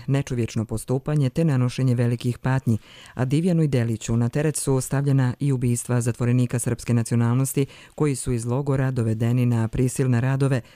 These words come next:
kod Poljoprivrednog instituta Butmir u opštini Iliđa. Prvi svjedoci biće saslušani jedanaestog maja.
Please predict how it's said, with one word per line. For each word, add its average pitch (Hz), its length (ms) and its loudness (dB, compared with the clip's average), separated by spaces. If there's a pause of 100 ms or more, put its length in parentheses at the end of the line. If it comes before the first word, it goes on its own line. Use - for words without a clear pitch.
(120)
kod 160 160 -4
Poljoprivrednog 135 720 -2
instituta 131 680 -2
Butmir 123 420 -4 (220)
u 151 160 0
opštini 117 380 -2
Iliđa. 117 360 -2 (400)
Prvi 165 220 -2
svjedoci 131 480 -4
biće 147 220 -4
saslušani 127 680 -2
jedanaestog 104 580 -4
maja. 110 320 -2